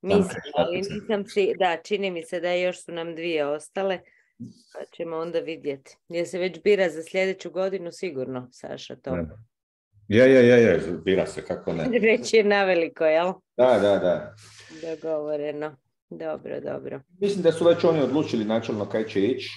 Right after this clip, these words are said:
Speaker 1: možda nisu
Speaker 2: Aha.
Speaker 1: došli do zadnje knjige, ali ja mislim da tu je negdje to.
Speaker 2: Odlično.
Speaker 1: Aha.
Speaker 2: A pa da, čuj, to se mora sve unaprijed pripremit kad
Speaker 1: Kad posla.
Speaker 2: je na
Speaker 1: Kad
Speaker 2: jesen
Speaker 1: posla.
Speaker 2: sve već čeka. Eto ga.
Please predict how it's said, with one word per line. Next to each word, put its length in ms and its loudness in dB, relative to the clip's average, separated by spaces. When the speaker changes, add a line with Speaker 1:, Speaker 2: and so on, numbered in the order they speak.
Speaker 1:
možda 300 -4
nisu 140 -4
Speaker 2:
Aha. 120 0
Speaker 1:
došli 220 -4
do 120 -12
zadnje 340 0
knjige, 340 0
ali 240 2
ja 80 -2
mislim 300 -8
da 140 0
tu 120 0
je 60 0
negdje 340 -6
to. 140 -4
Speaker 2:
Odlično. 540 -8
Speaker 1:
Aha. 160 -8
Speaker 2:
A 80 0
pa 160 0
da, 240 2
čuj, 260 0
to 140 0
se 160 -2
mora 220 0
sve 220 -2
unaprijed 440 -6
pripremit 580 -4
kad 220 0
Speaker 1:
Kad 160 -6
posla. 360 -2
Speaker 2:
je 140 0
na 120 2
Speaker 1:
Kad 100 4
Speaker 2:
jesen 380 2
Speaker 1:
posla. 220 -4
Speaker 2:
sve 200 0
već 300 -2
čeka. 500 -2
Eto 400 -4
ga. 260 0